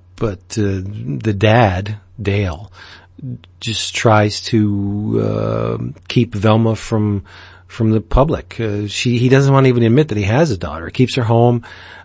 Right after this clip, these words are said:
Uh, she's homeschooled, uh, by seventeen. She has doctorates in chemistry, biology, astronomy, physics,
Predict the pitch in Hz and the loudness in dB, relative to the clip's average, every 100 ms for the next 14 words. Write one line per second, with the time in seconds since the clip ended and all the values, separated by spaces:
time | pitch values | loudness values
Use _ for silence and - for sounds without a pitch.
0 | - 107 98 95 - 107 110 113 113 - | -8 -4 -2 -2 -4 -2 2 2 0 0
1 | 113 101 104 110 - - - - 117 101 | 2 2 0 -4 -14 -20 -14 -4 0 0
2 | 98 98 107 101 95 - 113 113 113 120 | 0 -2 0 0 0 0 0 0 0 0
3 | 110 107 117 - - - - - _ - | 2 0 -2 -8 -20 -20 -20 -20 _ -2
4 | 135 120 117 101 92 - 104 95 - 117 | 0 2 0 -2 -4 -4 -4 -2 0 0
5 | - 98 - 127 139 - 147 107 95 98 | 0 -6 0 2 2 2 0 2 2 2
6 | 120 160 156 143 110 - 117 123 135 135 | 2 0 -2 -6 -4 -2 0 2 2 0
7 | 123 - 123 147 160 156 - - | 0 2 2 2 -4 -6 -10 -10